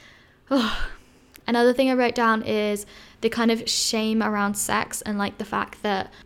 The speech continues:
if a guy sleeps with loads of girls, it's kind of, like, cool, I guess. Obviously, everyone has their own opinion on that. I don't think that, ev-, like, not ev-, like, I, not everyone thinks that cool. I couldn't really care less. But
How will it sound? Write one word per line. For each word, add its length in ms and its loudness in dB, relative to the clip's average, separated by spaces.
if 120 2
a 60 0
guy 240 0
sleeps 320 -4
with 100 -4
loads 200 -4
of 60 -12
girls, 400 -4
it's 400 -12
kind 280 -8
of, 120 -10
like, 280 -12
cool, 480 2
I 80 0
guess. 340 -2
Obviously, 380 0
everyone 220 0
has 120 -2
their 100 -4
own 60 -2
opinion 360 -6
on 120 -6
that. 140 -4
I 60 -4
don't 200 -2
think 140 -4
that, 200 -4
ev-, 100 -14
like, 140 -4
not 220 -2
ev-, 140 -4
like, 220 -4
I, 180 0
not 280 -2
everyone 300 -4
thinks 200 -4
that 120 -6
cool. 200 0
I 140 2
couldn't 240 -6
really 120 -2
care 220 -8
less. 300 -2
But 300 -2